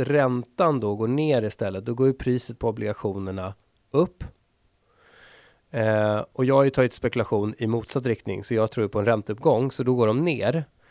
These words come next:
Alltså min produkt går ner. Då måste det ju vara att de här förfaller vid något läge.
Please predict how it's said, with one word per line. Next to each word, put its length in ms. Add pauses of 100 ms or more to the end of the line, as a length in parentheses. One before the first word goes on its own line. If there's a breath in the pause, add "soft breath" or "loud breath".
(240 soft breath)
Alltså 220
min 240
produkt 300
går 100
ner. 240
Då 120
måste 300
det 20
ju 60
vara 120
att 80
de 100
här 100
förfaller 500
vid 100
något 220
läge. 360